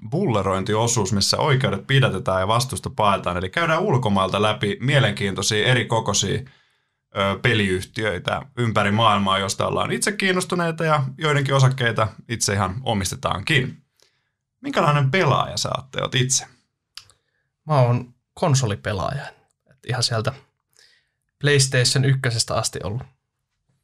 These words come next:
Speaker 2: pleikkarin kelkassa käytännössä. Et kaikki ykkösestä neloseen on nyt tullut läpikoluttua ja varmasti pitää nyt sit tää uusi Pleikka vitonenkin hankkia sitten jossain kohtaa, nyt kun se tässä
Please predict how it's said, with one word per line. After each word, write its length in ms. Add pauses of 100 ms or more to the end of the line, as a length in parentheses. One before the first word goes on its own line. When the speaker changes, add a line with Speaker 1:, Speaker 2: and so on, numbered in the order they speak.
(160)
Speaker 2:
pleikkarin 520
kelkassa 500
käytännössä. 640
Et 180
kaikki 400 (480)
ykkösestä 460
neloseen 480
on 120
nyt 160
tullut 200 (600)
läpikoluttua 880
ja 140 (680)
varmasti 380
pitää 240
nyt 140
sit 220
tää 140
uusi 260 (800)
Pleikka 360
vitonenkin 480
hankkia 420
sitten 380 (840)
jossain 340
kohtaa, 360
nyt 160
kun 80
se 100
tässä 280